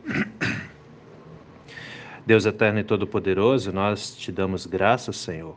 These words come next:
por mais esse dia de vida que recebemos das suas mãos. Te agradecemos pela noite que passou, em que pudemos descansar, protegidos, protegidas pelo Senhor. E assim te pedimos, Pai eterno,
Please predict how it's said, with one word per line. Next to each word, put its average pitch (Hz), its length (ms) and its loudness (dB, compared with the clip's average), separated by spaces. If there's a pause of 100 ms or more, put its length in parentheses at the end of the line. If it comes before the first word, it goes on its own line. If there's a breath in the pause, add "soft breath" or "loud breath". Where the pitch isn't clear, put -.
por 92 160 -6
mais 90 220 -4
esse 90 240 -6
dia 87 160 0
de 85 160 -4
vida 92 340 0
que - 140 -4
recebemos 82 680 -4
das 82 200 -8
suas 80 300 -6
mãos. 87 600 -8 (520 loud breath)
Te - 100 0
agradecemos 90 720 0
pela 87 240 -4
noite 85 320 -4
que - 80 -12
passou, 90 580 0
em 82 80 -6
que - 100 -12
pudemos 85 500 -6
descansar, 87 880 -2
protegidos, 87 840 -8
protegidas - 720 -8
pelo 87 300 -4
Senhor. 87 580 -2 (840 loud breath)
E 92 100 4
assim 95 300 2
te 95 140 -4
pedimos, 90 680 -2
Pai 85 260 -2
eterno, 78 560 -8